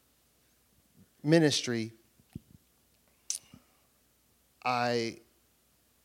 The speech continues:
I prayed and I was like, "Lord, you know, I, I just wanna do your will. Whatever you say, do. Whatever you say, do." And I remember, I remember having a moment when,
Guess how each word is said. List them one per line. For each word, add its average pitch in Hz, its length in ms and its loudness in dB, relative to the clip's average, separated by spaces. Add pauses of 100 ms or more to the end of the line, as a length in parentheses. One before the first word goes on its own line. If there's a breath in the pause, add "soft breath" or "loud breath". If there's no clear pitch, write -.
(200)
I 113 100 -12
prayed 135 640 0
and 110 140 -6
I 107 40 -8
was 107 100 -8
like, 113 160 -8
"Lord, 135 460 -2 (520 soft breath)
you 113 120 -10
know, 104 440 -12
I, 120 200 -12
I - 20 -12
just 127 240 -10
wanna 135 180 -4
do 127 120 -4
your 123 220 -2
will. 147 580 0
Whatever 135 260 -4
you 147 180 -4
say, 127 280 -2
do. 110 180 -6
Whatever 110 320 -6
you 135 100 -8
say, 113 240 -8
do." 98 240 -10 (760 soft breath)
And 127 100 -4
I 135 80 4
remember, 147 640 4 (720 soft breath)
I 127 60 0
remember 139 260 0
having 139 360 2
a 131 60 -2
moment 135 560 0
when, 120 540 -2